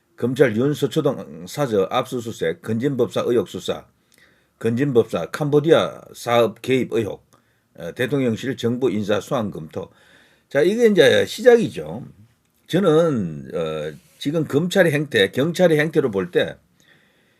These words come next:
어, 윤 대통령의 의혹을 전부 다 파헤칠 것으로 봅니다. 그래서 기소가 많이 될 거예요. 여러 가지.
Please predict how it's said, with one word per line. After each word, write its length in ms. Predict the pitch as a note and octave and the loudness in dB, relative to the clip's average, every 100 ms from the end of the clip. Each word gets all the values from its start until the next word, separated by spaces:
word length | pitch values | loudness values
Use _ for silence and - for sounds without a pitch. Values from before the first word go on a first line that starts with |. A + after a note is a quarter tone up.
| _ _ _ _ | _ _ _ _
어, 1040 | - F2 D#2+ D#2 D2+ C#2+ C#2 C#2 C#2 C2+ - _ _ _ _ | -12 -10 -10 -12 -14 -16 -16 -18 -20 -20 -20 _ _ _ _
윤 140 | G#2 D#3+ | -2 2
대통령의 1400 | F3 F3 E3+ D3 A#2 G2+ G2 F#2 F2 E2 E2+ G2 G2+ - | 2 2 0 2 2 2 2 0 -2 -6 -4 -2 -4 -2
의혹을 840 | E3 D3+ A#2 - _ - G2 C3+ - | 2 2 2 -4 _ -8 -6 -6 0
전부 260 | F3 C#4 C4+ | 2 4 2
다 200 | F#3+ - | 0 2
파헤칠 380 | E3 D3 D3+ | 4 4 0
것으로 280 | - G#2 F#2 | -4 -4 -4
봅니다. 420 | D2 C#2+ C#2+ - _ _ _ _ _ _ _ _ - | -10 -16 -18 -20 _ _ _ _ _ _ _ _ -4
그래서 340 | E3+ D#3+ E3 | 0 2 2
기소가 840 | - B2 D#3+ G#3 G3 E3+ A#2 C3 C#3+ | 2 2 6 8 8 6 6 4 2
많이 420 | - - G#3 A3 | -2 -2 0 0
될 200 | G2 - | -2 -6
거예요. 480 | D#2+ D2+ D2+ - A#1+ | -10 -10 -10 -12 -14
여러 180 | D#2+ E2+ | -12 -8
가지. 380 | A#2 F2+ C2+ | -6 -6 -10